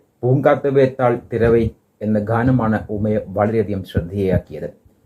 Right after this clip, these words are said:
ഇളയരാജയ്ക്ക് വേണ്ടി നൂറിലധികം ഗാനങ്ങൾ ഉമ പാടിയിട്ടുണ്ട്. വിദ്യാസാഗർ, മണി ശർമ്മ, ദേവ എന്നിവരുടെ സംഗീത സംവിധാനത്തിലും ഉമ പാടിയിട്ടുണ്ട്. ഭൂപ്പാളം ഇസൈക്കും,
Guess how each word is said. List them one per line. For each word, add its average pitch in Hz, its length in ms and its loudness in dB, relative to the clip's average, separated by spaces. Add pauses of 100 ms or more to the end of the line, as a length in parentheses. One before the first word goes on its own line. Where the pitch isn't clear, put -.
(140)
ഇളയരാജയ്ക്ക് 104 600 0
വേണ്ടി 104 400 -2
നൂറിലധികം 113 600 -2
ഗാനങ്ങൾ 92 400 -6 (120)
ഉമ 87 160 -8
പാടിയിട്ടുണ്ട്. 85 600 -8 (840)
വിദ്യാസാഗർ, 107 720 2 (360)
മണി 110 280 0
ശർമ്മ, 107 460 0 (100)
ദേവ 113 340 2
എന്നിവരുടെ 104 580 -2
സംഗീത 101 360 -4
സംവിധാനത്തിലും 95 920 -6
ഉമ 90 140 -8
പാടിയിട്ടുണ്ട്. - 600 -6 (880)
ഭൂപ്പാളം 180 640 6
ഇസൈക്കും, 151 600 0